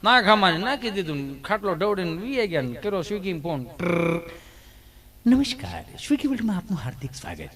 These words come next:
"હા બેન, જય શ્રી કૃષ્ણ, જય સ્વામિનારાયણ." "બોલો, ગુજરાતી માટે એક દબાવો, હિન્દી કે લીએ દો દબાવો." ગુજરાતીમાં જ ભેળો થાય, હિન્દીમાં તો તારી કંપની ગોટા કરજે. એમ કરીને ગુજરાતી ઉપર ઈ દબાવ્યું, વળી અંદર લઈ ગયા. "નમસ્કાર,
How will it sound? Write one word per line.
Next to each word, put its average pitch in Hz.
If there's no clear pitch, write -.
"હા 170
બેન, 214
જય 202
શ્રી 190
કૃષ્ણ, 196
જય 160
સ્વામિનારાયણ." 98
"બોલો, 170
ગુજરાતી 185
માટે 190
એક 202
દબાવો, 233
હિન્દી 254
કે 277
લીએ 285
દો 302
દબાવો." 127
ગુજરાતીમાં 175
જ 127
ભેળો 170
થાય, 131
હિન્દીમાં 156
તો 143
તારી 147
કંપની 196
ગોટા 151
કરજે. 82
એમ 151
કરીને 156
ગુજરાતી 175
ઉપર 135
ઈ 120
દબાવ્યું, 113
વળી 208
અંદર 165
લઈ 123
ગયા. 117
"નમસ્કાર, 233